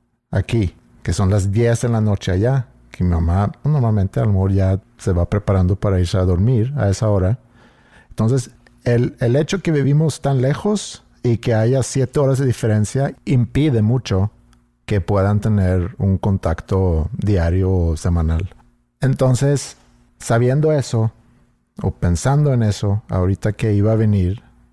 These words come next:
estaba yo algo preocupado, nervioso de que cómo iba a ser.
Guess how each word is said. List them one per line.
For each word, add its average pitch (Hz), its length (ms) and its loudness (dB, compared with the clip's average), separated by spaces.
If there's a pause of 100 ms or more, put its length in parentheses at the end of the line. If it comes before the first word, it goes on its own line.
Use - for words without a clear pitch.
(260)
estaba 120 400 0
yo 117 180 2
algo 113 840 0 (280)
preocupado, 110 800 0
nervioso 101 760 0
de 107 100 0
que 98 100 -4
cómo 104 380 0
iba 107 180 2
a 101 40 0
ser. 98 260 -2